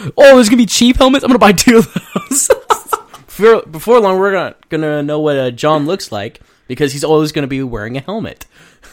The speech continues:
Speaker 1: I'm gonna peel it off, and I'm just gonna look like a raccoon that was starved for a couple days and then put in a dishwasher. <laughs> God damn.
Speaker 2: Straight up.
Speaker 1: <laughs>
Speaker 2: Oh my gosh. But then, um,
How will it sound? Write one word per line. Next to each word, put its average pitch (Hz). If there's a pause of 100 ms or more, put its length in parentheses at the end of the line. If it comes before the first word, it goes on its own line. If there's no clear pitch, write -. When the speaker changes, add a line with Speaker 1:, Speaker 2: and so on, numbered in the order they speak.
(240)
Speaker 1:
I'm 156
gonna 143
peel 151
it 139
off, 123
and 120
I'm 117
just 113
gonna 120
look 120
like 123
a 113 (240)
raccoon 113
that 95
was 104 (120)
starved 117
for 104
a 104
couple 104
days 101
and 101
then 101
put 110
in 113
a 107
dishwasher. 104 (680)
<laughs> - (1300)
God 107
damn. 98 (200)
Speaker 2:
Straight -
up. 107
Speaker 1:
<laughs> -
Speaker 2:
Oh 208
my 131
gosh. 107 (560)
But 131
then, 180
um, 147